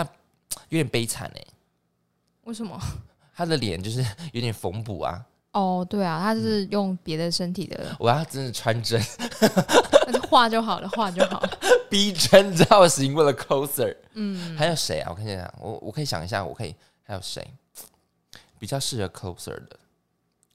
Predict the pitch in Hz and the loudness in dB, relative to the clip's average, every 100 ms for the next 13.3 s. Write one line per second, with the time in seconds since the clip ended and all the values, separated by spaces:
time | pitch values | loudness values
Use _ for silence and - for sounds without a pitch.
0 | _ - 117 117 117 95 107 92 87 53 | _ -4 -2 0 0 -2 -8 -8 -8 -10
1 | - - _ _ - 277 277 294 254 _ | -16 -20 _ _ -12 -12 -12 -16 -18 _
2 | _ _ _ 285 247 226 240 220 226 208 | _ _ _ -6 -4 -4 -4 -4 -6 -8
3 | 196 196 196 175 160 - - 110 165 - | -8 -8 -10 -12 -16 -18 -12 -6 -6 -6
4 | - - 143 101 104 110 143 95 92 110 | -8 -2 0 0 -2 -2 -2 -2 -2 0
5 | 104 98 87 78 - 82 73 50 - _ | 0 -2 -4 -10 -10 -10 -10 -14 -18 _
6 | _ _ _ _ _ 143 143 143 117 320 | _ _ _ _ _ -4 0 2 2 2
7 | 320 - 196 202 208 170 165 - 185 113 | 2 0 0 0 -2 -2 -2 -2 -2 -2
8 | 107 104 92 82 85 80 220 240 320 302 | -2 -4 -4 -4 -6 -2 -2 -2 -2 0
9 | 196 190 190 214 190 170 156 156 - 185 | -2 0 0 2 2 0 -2 -4 -6 -4
10 | 196 220 196 165 147 170 _ - _ 180 | -2 -2 -2 -2 -8 -12 _ -20 _ -8
11 | - 254 - - - _ - 262 285 311 | -6 -10 -12 -14 -20 _ -6 -2 4 6
12 | 262 226 285 294 254 - 269 277 285 277 | 6 4 4 4 2 0 6 8 8 4
13 | 285 277 | -2 -4